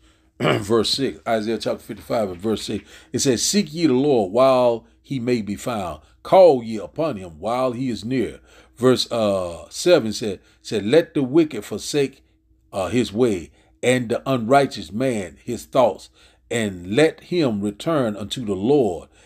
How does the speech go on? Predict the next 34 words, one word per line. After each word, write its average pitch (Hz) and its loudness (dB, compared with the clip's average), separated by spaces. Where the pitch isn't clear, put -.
and 110 -2
he 151 -6
will 120 2
have 110 0
mercy 151 2
upon 156 -2
him, 87 -10
and 147 0
to 135 -2
our 139 6
power, 110 2
for 113 -2
he 160 -6
will 123 2
abundantly 104 -2
pardon." 117 2
So 92 -10
right 117 0
now 123 -4
it's 104 -4
time 104 -6
to 90 -16
seek - -12
the 92 -16
Lord. 90 -6
You 107 -14
know, 98 -6
right 104 -2
now, 101 -8
who 135 -2
is 117 -4
seeking 131 -8
the 98 -12
Lord 107 -4